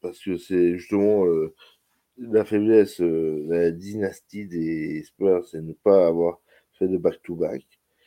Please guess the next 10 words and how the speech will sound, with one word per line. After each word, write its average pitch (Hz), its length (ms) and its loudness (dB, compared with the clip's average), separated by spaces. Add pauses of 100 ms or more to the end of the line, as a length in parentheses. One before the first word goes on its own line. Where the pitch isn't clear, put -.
(440)
Alors, 80 380 -2
ils 101 220 -2
ont 98 80 0
fait 95 160 -2
deux 107 180 6
finales 107 400 0
d'affilée 95 400 0
face 85 240 -10
au 80 320 -2
Heat. - 420 -14